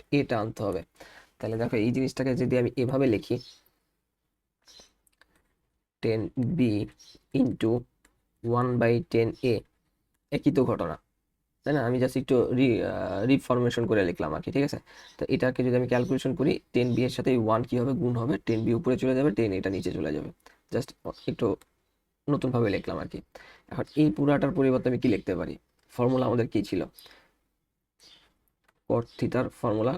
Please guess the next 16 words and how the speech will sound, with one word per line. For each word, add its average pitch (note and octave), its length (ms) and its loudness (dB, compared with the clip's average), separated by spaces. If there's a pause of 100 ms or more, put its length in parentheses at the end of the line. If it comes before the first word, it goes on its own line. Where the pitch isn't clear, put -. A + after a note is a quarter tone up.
cot A2 180 -2 (200)
A - 20 0 (280)
one A2+ 180 -2
by C#3 100 2 (580)
ten B2 160 2 (180)
A। - 20 -6 (580)
তাহলে A2+ 240 -8
cot C#3 200 2
A C#3+ 120 2
এর C#3 140 4
পরিবর্তে D3 400 4
লিখতে C3+ 200 0
পারবো C3+ 140 4 (120)
one B2 140 0
by C3+ 80 2 (120)
ten C3+ 140 2